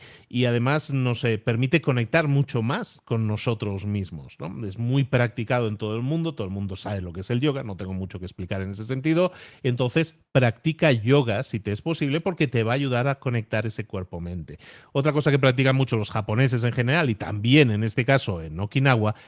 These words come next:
es el tai chi. El tai chi, que es una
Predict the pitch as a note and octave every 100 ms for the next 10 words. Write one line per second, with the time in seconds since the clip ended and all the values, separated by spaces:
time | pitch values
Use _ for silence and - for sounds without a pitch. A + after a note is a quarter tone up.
0 | - - A2+ C3 A2+ A2+ - C4 _ _
1 | - - G#2+ G#2+ - G#3+ A3 A#2 C#3 C3+
2 | C#3